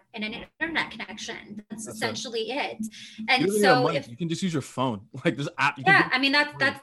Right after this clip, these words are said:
Speaker 1: that I, I
Speaker 2: Yeah.
Speaker 1: cringe when people use their phones, but yes, you could technically use your phone.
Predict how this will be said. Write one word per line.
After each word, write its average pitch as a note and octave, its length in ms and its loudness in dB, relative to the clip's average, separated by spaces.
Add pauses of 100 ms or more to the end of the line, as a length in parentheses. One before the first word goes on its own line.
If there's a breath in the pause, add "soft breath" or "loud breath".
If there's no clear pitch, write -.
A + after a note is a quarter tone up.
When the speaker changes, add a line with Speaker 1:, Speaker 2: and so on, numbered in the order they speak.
Speaker 1:
that A#3+ 220 4
I, B3 100 2
I A#3 40 -2
Speaker 2:
Yeah. B3 160 -4
Speaker 1:
cringe C4 380 -2
when A#3 120 -2
people A3+ 520 -2
use A3 160 -4
their G#3+ 120 -4
phones, A3 420 -6
but - 180 -6
yes, G3+ 340 0
you A3+ 180 -12
could - 160 -12
technically D4 520 -2
use A#3+ 140 -6
your A#3 120 -4
phone. A#3 420 -4